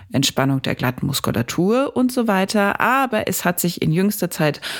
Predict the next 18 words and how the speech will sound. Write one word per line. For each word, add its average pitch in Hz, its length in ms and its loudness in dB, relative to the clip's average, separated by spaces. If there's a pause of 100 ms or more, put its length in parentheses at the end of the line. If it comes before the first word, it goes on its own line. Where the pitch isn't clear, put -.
(120)
auch 180 160 2
immer 226 320 2
mehr 151 580 2
etabliert, 147 600 0
Verhaltensänderungen 160 1300 0 (360)
und 240 460 0
Beckenbodentraining 127 1200 0
auszuprobieren, 196 1040 0
denn 269 180 2
die 294 200 -6
haben 156 400 2
auch 131 340 0
nachgewiesenermaßen 139 1200 0 (300)
bei 220 160 2
der 202 120 2
B 143 140 -4
P 160 180 -4
H 131 360 0